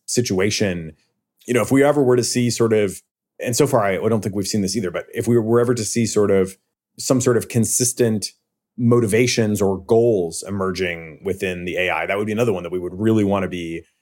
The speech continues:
on top of. Today, language models don't really seem to have any of their own goals. They just do what we tell them. That's good. Hope it stays that way. But, you know, that's something I think we should definitely be very actively looking for, because as soon as that starts to happen,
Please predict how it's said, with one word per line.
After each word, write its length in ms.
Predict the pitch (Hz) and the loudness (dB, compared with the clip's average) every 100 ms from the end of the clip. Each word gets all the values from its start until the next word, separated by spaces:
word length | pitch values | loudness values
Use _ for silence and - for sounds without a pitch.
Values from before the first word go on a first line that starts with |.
| _ | _
on 140 | 90 92 | -8 -2
top 280 | 101 98 | 0 0
of. 160 | - - _ - | -6 -18 _ -4
Today, 600 | 117 101 117 113 127 135 _ - | -2 0 2 2 0 -2 _ -6
language 320 | 113 120 120 | 0 2 2
models 380 | 113 113 107 - | 2 2 2 0
don't 260 | 120 117 - | 0 0 -2
really 240 | 117 113 | 0 2
seem 240 | 110 117 107 | 2 2 2
to 60 | |
have 180 | 101 101 | 0 0
any 200 | 101 98 | 0 -2
of 120 | 92 | -2
their 220 | 95 85 87 | -2 -4 -6
own 480 | 90 90 87 87 - _ _ - | -6 -6 -8 -12 -18 _ _ -4
goals. 400 | 104 92 - - 85 | -2 -2 -4 -14 -6
They 300 | 87 85 - | -6 -6 -8
just 200 | - 92 | -8 -6
do 100 | 95 | -4
what 140 | 87 76 | -4 -6
we 120 | 85 | -8
tell 240 | - 90 78 | -6 -6 -6
them. 120 | - _ _ - | -10 _ _ -8
That's 180 | - | -6
good. 260 | - 135 - _ _ - | -2 -2 -4 _ _ -8
Hope 140 | - | -6
it 40 | |
stays 240 | 120 127 117 | 0 0 2
that 160 | 87 | -2
way. 200 | 80 69 - _ _ | -4 -10 -12 _ _
But, 320 | 107 95 - _ _ | 0 0 -2 _ _
you 60 | 107 | -8
know, 120 | 90 | -2
that's 160 | 120 117 | 0 2
something 200 | 143 120 | 2 2
I 60 | 113 | 2
think 140 | 113 | 0
we 80 | 117 | 0
should 160 | 110 | 0
definitely 300 | 98 101 117 | 0 2 0
be 380 | 98 101 95 - _ _ | 0 -2 -4 -6 _ _
very 460 | 95 101 107 117 - | -4 0 2 0 0
actively 500 | 95 107 104 95 95 | -2 -2 -2 -2 -2
looking 480 | 85 85 120 117 82 | -2 -2 -2 0 -4
for, 420 | - 76 76 107 _ _ _ | -6 -8 -6 -10 _ _ _
because 420 | 101 98 101 95 | -6 0 0 0
as 300 | - 123 120 | 0 0 2
soon 200 | 170 196 | 2 2
as 140 | 143 104 | 2 2
that 180 | 120 | 0
starts 300 | - 117 117 | 0 -2 -4
to 80 | - | -8
happen, 520 | 90 151 117 78 90 | -2 -2 -2 -8 -12